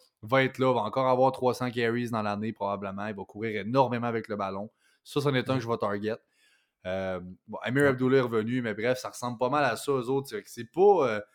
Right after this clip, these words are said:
Speaker 1: dans les noms qu'on vous a donnés là, il y a rien de vraiment, à part un Jacobs qui va être un stud, un Adams qui va encore être un stud. Il y aura pas vraiment d'autres grosses options là-bas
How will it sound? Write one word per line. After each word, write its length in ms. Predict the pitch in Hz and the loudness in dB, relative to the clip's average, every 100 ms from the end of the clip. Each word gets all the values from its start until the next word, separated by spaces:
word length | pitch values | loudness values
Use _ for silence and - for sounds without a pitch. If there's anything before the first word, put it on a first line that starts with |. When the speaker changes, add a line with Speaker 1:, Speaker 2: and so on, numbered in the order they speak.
| _ _ - | _ _ -4
Speaker 1:
dans 80 | 113 | 0
les 80 | 170 | 2
noms 120 | 208 | 4
qu'on 140 | 175 | 2
vous 100 | 135 | 4
a 60 | 139 | 4
donnés 220 | 139 135 | 6 6
là, 120 | 160 | 6
il 40 | 160 | 6
y 40 | |
a 60 | 123 | 4
rien 220 | 117 165 | 2 0
de 80 | 127 | 0
vraiment, 300 | 110 113 139 | 2 2 2
à 60 | |
part 200 | 131 170 | 4 4
un 100 | 143 | 2
Jacobs 380 | 120 123 123 147 | 2 0 4 2
qui 100 | 135 | 2
va 100 | - | 0
être 100 | 117 | 0
un 100 | 110 | 0
stud, 380 | 104 - 131 127 | -2 0 2 2
un 120 | 110 | 0
Adams 340 | 110 131 147 147 | 0 2 0 -2
qui 160 | - 123 | -6 -2
va 80 | |
encore 240 | 113 127 120 | 0 2 2
être 140 | 117 | 2
un 120 | 110 | -2
stud. 380 | 101 - 123 131 123 _ _ _ - | -4 0 2 2 -2 _ _ _ -4
Il 40 | |
y 40 | 101 | 0
aura 140 | 110 | 2
pas 80 | 143 | 4
vraiment 300 | 139 135 135 | 4 4 4
d'autres 300 | 131 127 - | 4 4 -2
grosses 680 | 117 101 127 135 113 107 117 | -4 4 8 8 4 -2 -2
options 480 | 110 - 123 120 | -2 -4 -4 -2
là-bas 460 | 113 110 104 104 | 0 2 2 0